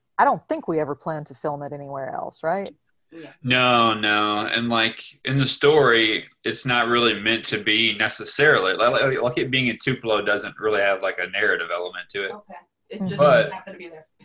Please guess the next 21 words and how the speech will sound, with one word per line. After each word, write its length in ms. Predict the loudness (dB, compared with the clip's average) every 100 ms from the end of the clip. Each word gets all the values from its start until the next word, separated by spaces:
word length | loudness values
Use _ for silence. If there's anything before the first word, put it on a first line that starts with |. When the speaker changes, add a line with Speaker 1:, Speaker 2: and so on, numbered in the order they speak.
| _ _ _
Speaker 3:
but 100 | -2
just 180 | 2 2
that 120 | 2
sort 180 | 2 2
of 60 | 2
size 400 | 2 4 4 2
of 100 | 0
town, 560 | -2 2 2 2 0 -2
and, 380 | -2 -2 -4 -12 -4
and 80 | 0
I 220 | 4 4
like 260 | 4 2 2
the 160 | 2
idea 560 | 4 2 2 2 4 4
of, 520 | 2 0 0 0 -4 -10 _ _ _ _ _ _ _ _ 0
I 120 | 2
always 400 | 4 2 0 -2
like 720 | -4 0 2 2 0 -4 -10 -20 -20 _ _ _ _
hearing 500 | -4 0 0 0 -2
that, 120 | 0
uh, 220 | 0 -2